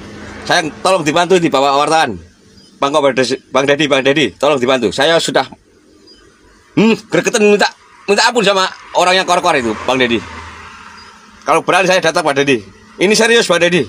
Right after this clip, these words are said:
Bukan main-main ini. Biar nggak koar-koar di medsos. Dilihat orang banyak koar-koar.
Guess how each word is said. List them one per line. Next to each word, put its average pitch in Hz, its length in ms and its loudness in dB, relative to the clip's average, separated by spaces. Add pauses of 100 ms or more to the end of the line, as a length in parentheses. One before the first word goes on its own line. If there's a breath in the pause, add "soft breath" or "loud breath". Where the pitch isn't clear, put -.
(160)
Bukan 208 240 0
main-main 220 320 2
ini. 131 240 0 (2500)
Biar 110 160 0
nggak - 160 -4
koar-koar 156 560 2 (560)
di 127 80 0
medsos. - 480 -2 (480)
Dilihat 123 320 0
orang 156 240 2
banyak 165 400 -2
koar-koar. 156 400 2